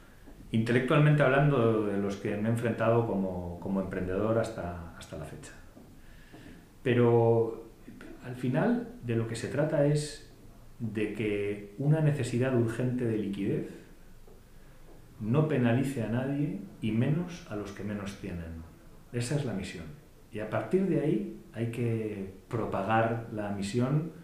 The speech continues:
buscando el alineamiento con quienes pueden tener una comunión con ese objetivo, ¿no?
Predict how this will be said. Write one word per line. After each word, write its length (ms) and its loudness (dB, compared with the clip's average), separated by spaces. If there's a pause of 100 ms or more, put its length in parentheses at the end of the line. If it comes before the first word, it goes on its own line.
(260)
buscando 460 0
el 80 2
alineamiento 920 2
con 220 -2
quienes 340 -2
pueden 320 2
tener 300 -4
una 400 -6
comunión 560 0
con 160 -6
ese 160 -10
objetivo, 500 -12
¿no? 80 -12